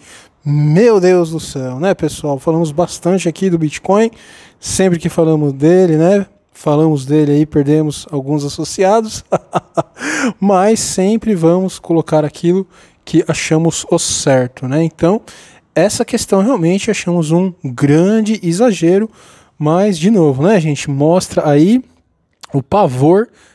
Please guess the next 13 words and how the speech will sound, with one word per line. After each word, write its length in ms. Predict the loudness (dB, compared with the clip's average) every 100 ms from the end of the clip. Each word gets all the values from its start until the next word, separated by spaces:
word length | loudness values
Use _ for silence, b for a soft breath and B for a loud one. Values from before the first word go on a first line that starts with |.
| b
que 240 | -8 -4 -2
os 220 | -2 -4
bancos 460 | -2 -2 -2 -4 -4
centrais 580 | -6 -4 0 0 -2
querem 380 | -4 -2 -2 -4
colocar 580 | -4 -6 -4 0 0 0 b b b b b -4
no 100 | -2
Bitcoin 600 | -2 -4 0 2 0 -2
e 220 | -2 -2
quais 380 | -4 -4 -2 -2
serão, 420 | -2 -2 -2 -4
então, 380 | -4 -2 0 2
né, 180 | 0